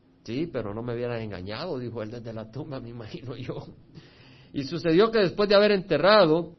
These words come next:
habló a sus hijos diciendo: "Cuando yo muera, enterradme en el sepulcro donde esté enterrado el hombre de Dios. Poned mis huesos junto a sus sepul-, a sus huesos.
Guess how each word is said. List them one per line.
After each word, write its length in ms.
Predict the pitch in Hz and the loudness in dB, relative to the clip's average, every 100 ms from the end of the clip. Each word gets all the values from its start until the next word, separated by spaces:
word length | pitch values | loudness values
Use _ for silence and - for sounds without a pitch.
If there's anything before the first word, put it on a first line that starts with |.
| _ | _
habló 300 | 117 127 180 | -4 4 6
a 80 | 196 | 6
sus 280 | - 143 147 | 4 -8 -6
hijos 240 | 202 190 | -4 -2
diciendo: 460 | 156 131 180 180 160 | -2 -2 0 0 0
"Cuando 240 | 139 131 | 0 0
yo 160 | 143 180 | 2 2
muera, 260 | 165 170 | 4 4
enterradme 460 | 170 165 139 151 156 | 2 0 2 2 2
en 60 | 139 | -2
el 80 | |
sepulcro 480 | 131 131 135 139 143 | -4 -6 -4 -6 -4
donde 160 | 127 117 | -4 -6
esté 180 | 113 135 | -8 -10
enterrado 500 | 131 117 120 127 120 | -8 -6 -4 -4 -4
el 80 | |
hombre 260 | 120 120 113 | -6 -6 -6
de 60 | 104 | -4
Dios. 240 | 113 107 | -6 -8
Poned 300 | - 131 170 | -6 -2 -2
mis 160 | 160 123 | -2 -4
huesos 340 | 143 143 135 | -4 -4 -8
junto 260 | 131 117 117 | -12 -10 -12
a 20 | |
sus 200 | 113 107 | -12 -16
sepul-, 380 | 104 - 117 110 | -16 -12 -14 -12
a 100 | 113 | -14
sus 180 | 113 101 | -14 -10
huesos. 500 | 107 113 98 85 | -8 -8 -10 -20